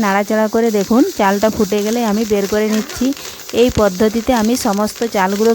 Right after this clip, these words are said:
কিন্তু ভেজে নেব। এই দেখুন, এইভাবে বের করে নিচ্ছি। আপনারা যদি কেউ এইভাবে বের করতে না পারেন, তাহলে কিন্তু ওই চালনিটার মধ্যে, যেটাতে চাল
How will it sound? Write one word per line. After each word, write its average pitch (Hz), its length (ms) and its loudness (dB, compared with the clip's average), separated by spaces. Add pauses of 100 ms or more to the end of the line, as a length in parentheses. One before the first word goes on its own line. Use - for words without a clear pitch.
কিন্তু 202 280 0 (340)
ভেজে 170 300 2
নেব। 151 120 0 (3500)
এই 202 160 0
দেখুন, 196 240 0 (100)
এইভাবে 196 300 2 (100)
বের 185 200 6
করে 196 240 2
নিচ্ছি। - 340 -6 (2500)
আপনারা 233 340 2
যদি 254 140 2 (100)
কেউ 233 140 8 (120)
এইভাবে 226 360 4
বের 208 200 2
করতে 220 220 -4 (100)
না 208 160 -2
পারেন, 233 200 0 (100)
তাহলে 220 280 0 (100)
কিন্তু 208 260 -2 (100)
ওই 220 80 4 (140)
চালনিটার 202 580 0
মধ্যে, 208 320 0
যেটাতে 196 300 0 (120)
চাল 190 140 2